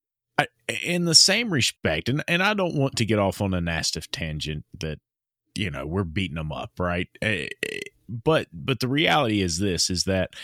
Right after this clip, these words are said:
if you go look at the website, if you're an automotive service professional and you really need information, you need to understand what do you use to program X vehicle.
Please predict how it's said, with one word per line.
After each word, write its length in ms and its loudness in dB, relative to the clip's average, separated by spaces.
if 160 -2
you 120 0
go 140 2
look 240 2
at 80 -8
the 60 -4
website, 640 0
if 220 4
you're 200 0
an 180 0
automotive 480 4
service 320 0
professional 680 -4
and 160 4
you 180 2
really 440 4
need 200 2
information, 680 0
you 100 0
need 220 0
to 100 0
understand 600 0
what 200 2
do 100 -2
you 140 0
use 420 0
to 100 -4
program 600 -2
X 360 -2
vehicle. 560 -4